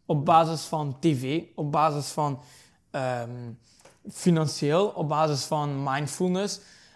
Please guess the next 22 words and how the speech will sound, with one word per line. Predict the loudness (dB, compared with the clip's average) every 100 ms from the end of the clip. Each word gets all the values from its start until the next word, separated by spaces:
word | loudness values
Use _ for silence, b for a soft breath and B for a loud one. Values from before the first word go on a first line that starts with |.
| b _ _
Ik | 0 4
wil | 4
eigenlijk | 8 8 6
op | 2 -4 -6 4
alle | 8 8 8
rubrieken | 8 8 6 6 2
kunnen | 2 0
zeggen | 2 2 2
van, | 2 0 -2 -6
"Het | -10 -4
is | -2 -2
gelukt." | -2 -2 -2 -2 -8 -18 -18 _ -4
En | -2
ik | 0
wil | 2 4
dat | 4
als | 2 -2
iemand | -2 0
naar | 2
mij | 2
toe | 2 2 4
komt | 2 0